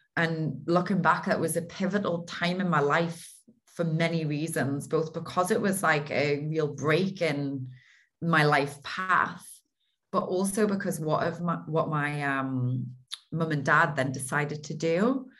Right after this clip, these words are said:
So we were living in an area that was kind of out of the catchment for the school that we wanted to put me into. So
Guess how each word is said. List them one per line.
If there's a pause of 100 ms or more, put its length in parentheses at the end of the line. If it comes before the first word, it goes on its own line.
(260)
So (100)
we
were
living
in
an
area
that (160)
was
kind
of
out
of
the
catchment
for
the
school
that
we
wanted
to
put
me
into. (480)
So